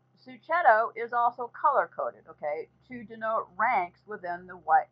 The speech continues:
Catholic Church, because I've always seen the Pope, he always wears the white zucchetto, okay?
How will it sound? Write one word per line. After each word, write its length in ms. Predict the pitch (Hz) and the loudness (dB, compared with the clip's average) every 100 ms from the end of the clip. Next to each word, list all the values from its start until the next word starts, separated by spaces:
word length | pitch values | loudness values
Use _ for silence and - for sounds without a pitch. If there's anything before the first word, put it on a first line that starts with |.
| - | 2
Catholic 380 | 156 - 196 - | 4 4 0 -10
Church, 220 | - 233 - | -4 -4 -6
because 160 | 214 | -6
I've 260 | - 254 359 | 4 6 6
always 240 | 254 214 - | 2 0 -8
seen 280 | 214 190 190 | -12 -12 -12
the 100 | 175 - | -16 0
Pope, 240 | 262 170 170 | 4 4 0
he 80 | 285 | -6
always 240 | 269 226 | -4 -4
wears 260 | 196 185 190 185 | -8 -8 -10 -12
the 60 | 180 175 | -20 -2
white 300 | 196 220 - _ _ 175 | 2 2 0 _ _ -20
zucchetto, 400 | 170 - 135 - _ | -12 -8 -8 -8 _
okay? 300 | 135 - 202 | -16 -14 -16